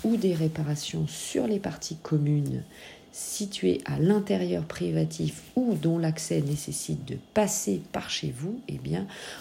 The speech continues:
on va voir évidemment si le respect, euh, de la vie privée, donc, donc votre vie privée, droits fondamentaux, bien sûr, eh bien, euh, peuvent, euh, être respectés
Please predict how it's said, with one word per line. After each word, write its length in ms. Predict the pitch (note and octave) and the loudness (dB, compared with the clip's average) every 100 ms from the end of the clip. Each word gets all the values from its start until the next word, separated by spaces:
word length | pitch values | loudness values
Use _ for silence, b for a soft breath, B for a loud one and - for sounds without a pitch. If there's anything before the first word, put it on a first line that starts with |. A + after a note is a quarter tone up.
| B | B
on 60 | E3 | 2
va 180 | D3+ C#3 | 2 2
voir 320 | C3 F#3+ G3 - | 0 0 0 0
évidemment 560 | D#3 D3+ C#3+ C#3+ F3 E3 | 0 0 0 2 2 0
si 380 | - - F#3 - C3+ | -4 -2 -2 -4 -4
le 80 | |
respect, 560 | C#3+ E3+ D#3+ - E3+ D#3+ D3+ | -2 -2 -2 0 0 -2 -6
euh, 40 | D3 C3 | -6 -2
de 140 | D3 F3+ | 2 2
la 140 | C#3 | 2
vie 360 | B2+ C#3 G3 G3 | -4 -4 -4 -4
privée, 480 | - D3 D3+ B3 | -4 -2 0 0
donc, 200 | F#3+ C3+ | 0 -2
donc 140 | C3 C3 B2+ C3+ | -2 -6 -8 -2
votre 400 | G3 A3+ - F3 | 0 0 -2 -2
vie 180 | D#3+ | -2
privée, 540 | D#3+ - C#3+ C3 G#3 A#3+ B B B B B | -2 -6 -6 -2 -2 -2 B B B B B
droits 400 | - D3+ F3+ F3 - | 0 2 2 0 -2
fondamentaux, 1000 | - - G3 F3 D#3 D3+ C#3 - G#3+ G#3+ | -8 2 4 8 8 6 2 2 2 2
bien 220 | C#3+ C#3+ | 0 0
sûr, 340 | - - F3 F#3+ - | -2 -2 -2 -2 -4
eh 100 | C#2 | -4
bien, 280 | B1+ C#2+ F2+ F#3+ - - | 0 2 2 0 -8 -2
euh, 140 | - - - - | 0 0 -4 2
peuvent, 340 | F#2 - D#3 - - | 4 4 0 -8 -8
euh, 480 | C#3 - D#3 - G3 | -8 -8 -10 -4 -2
être 280 | G3 - C#3+ | -2 -2 -6
respectés 880 | B2+ - G#3 - D#3 D3 - G#3+ | -4 0 0 2 0 -2 0 0